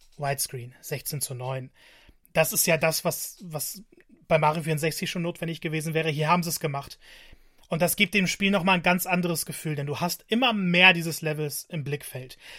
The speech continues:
Die Kamera ist nicht besser, aber selbst in den schlimmen Momenten siehst du mehr als in der Originalversion.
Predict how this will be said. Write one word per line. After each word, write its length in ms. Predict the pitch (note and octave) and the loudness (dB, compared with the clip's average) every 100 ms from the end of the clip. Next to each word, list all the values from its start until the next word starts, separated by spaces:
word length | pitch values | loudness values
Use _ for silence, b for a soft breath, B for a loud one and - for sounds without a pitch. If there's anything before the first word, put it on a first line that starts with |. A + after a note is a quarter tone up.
| B | B
Die 100 | D#3+ | -8
Kamera 380 | - E3+ G#3 G3+ | 2 4 6 6
ist 180 | G3 - | 4 2
nicht 180 | F3 - | -2 0
besser, 340 | F#3+ - F3+ | 0 2 0
aber 180 | D#3+ E3+ | 2 0
selbst 240 | E3 E3+ | 0 -2
in 60 | F#3 | -4
den 140 | E3 | -4
schlimmen 300 | D#3 - F3 | -4 -2 0
Momenten 360 | F3+ E3 D#3+ E3 | 0 -2 -2 -4
siehst 280 | D3 E3+ - | -2 -4 -2
du 40 | |
mehr 220 | D#3 D#3 | 0 0
als 100 | E3 | 0
in 60 | D3+ | -2
der 100 | D3 | -4
Originalversion. 800 | C#3+ C3+ C3 C3+ B2 B2 C3+ | -4 -4 -4 -6 -8 -10 -14